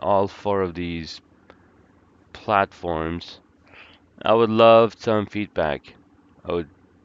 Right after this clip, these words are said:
totally love that feedback. Now,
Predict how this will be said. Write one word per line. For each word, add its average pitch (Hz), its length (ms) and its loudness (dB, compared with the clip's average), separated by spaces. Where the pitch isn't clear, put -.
totally 95 340 -6
love 82 380 -6
that 85 160 -4
feedback. 73 380 -8
Now, 117 240 2